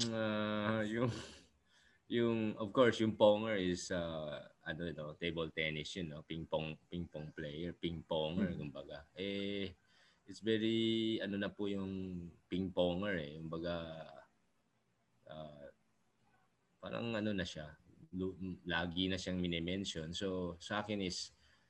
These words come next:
Speaker 1: yung dinagdagan ko lang ng hot ponger para nang sa ganun, eh, mainit na ponger, kumbaga.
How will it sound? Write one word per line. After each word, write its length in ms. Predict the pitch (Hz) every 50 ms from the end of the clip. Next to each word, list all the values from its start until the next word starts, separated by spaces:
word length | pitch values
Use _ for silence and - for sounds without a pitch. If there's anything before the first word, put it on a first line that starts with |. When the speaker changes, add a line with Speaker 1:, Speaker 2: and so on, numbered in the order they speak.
| _ _ -
Speaker 1:
yung 320 | - 113 113 110 110 107
dinagdagan 560 | 107 104 107 107 101 90 107 101 110 107 101
ko 80 | 110 107
lang 240 | 107 107 107 107 107
ng 80 | 98
hot 240 | 98 - 120 113 - - - -
ponger 480 | - 104 104 98 90 90 85 80 78 78
para 320 | 90 90 92 92 92 92
nang 240 | 92 95 92 92 92
sa 160 | 90 - 101
ganun, 400 | 95 92 95 90 82 78 76 80
eh, 560 | 85 85 87 87 87 87 85 82 78 76 - _ -
mainit 640 | 95 98 - - 139 131 123 117 110 113 113 110 -
na 160 | 107 101 95
ponger, 560 | - - 92 87 85 82 85 90 92 87 85
kumbaga. 480 | 87 90 90 90 87 82 85 90 90 87